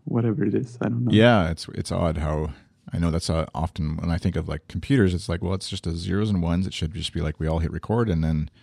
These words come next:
Speaker 1: <laughs> Yeah.
Speaker 2: everything, we're just talking, so it should be able to
Speaker 1: Yeah,
Speaker 2: just
Speaker 1: you'd think so. <laughs>
Speaker 2: Yeah. <laughs> Nothing can be that simple with computers, I guess, and,
Speaker 1: No,
Speaker 2: and
Speaker 1: how
Speaker 2: especially
Speaker 1: could
Speaker 2: with
Speaker 1: I? I
Speaker 2: Skype
Speaker 1: wish I
Speaker 2: is
Speaker 1: understood computers. <laughs>
Speaker 2: <laughs> Exactly.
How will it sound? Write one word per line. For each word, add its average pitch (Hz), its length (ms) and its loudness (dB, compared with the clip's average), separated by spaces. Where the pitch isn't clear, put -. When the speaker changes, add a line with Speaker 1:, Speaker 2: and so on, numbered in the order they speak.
Speaker 1:
<laughs> - 340 -6
Yeah. - 260 8
Speaker 2:
everything, 85 540 6
we're 87 80 2
just 90 160 0
talking, 92 400 2
so 87 140 -4
it - 60 -8
should 82 140 -4
be 82 80 -2
able 80 120 0
to 143 60 2
Speaker 1:
Yeah, 151 100 6
Speaker 2:
just 117 100 8
Speaker 1:
you'd 113 280 8
think 143 200 6
so. - 160 -8
<laughs> - 80 4
Speaker 2:
Yeah. 104 240 6
<laughs> 139 60 4
Nothing 107 220 4
can 90 100 2
be 87 100 2
that 82 180 0
simple 85 280 0
with - 220 -8
computers, 76 380 -10
I - 80 -8
guess, - 320 -10
and, 117 80 4
Speaker 1:
No, 101 580 4
Speaker 2:
and - 40 -8
Speaker 1:
how 82 40 -6
Speaker 2:
especially - 180 -2
Speaker 1:
could - 40 2
Speaker 2:
with - 160 0
Speaker 1:
I? - 40 0
I - 20 2
Speaker 2:
Skype 101 60 2
Speaker 1:
wish 107 180 2
I - 40 8
Speaker 2:
is 101 40 6
Speaker 1:
understood 98 420 2
computers. - 760 0
<laughs> - 60 -4
Speaker 2:
<laughs> - 20 -18
Exactly. - 480 -6